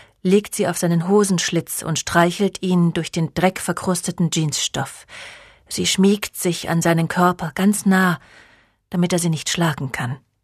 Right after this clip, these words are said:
Er hört auf zu schreien, lässt aber ihre Bluse nicht los.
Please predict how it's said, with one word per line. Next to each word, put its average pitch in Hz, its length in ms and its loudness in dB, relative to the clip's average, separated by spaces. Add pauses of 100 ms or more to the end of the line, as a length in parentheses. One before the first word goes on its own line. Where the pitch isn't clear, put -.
(1400)
Er 196 120 6
hört 208 200 4
auf 190 240 2
zu - 140 -6
schreien, 214 440 2
lässt 202 260 0
aber 175 120 0
ihre 180 220 0
Bluse 180 320 2
nicht 175 240 -2
los. 147 320 -4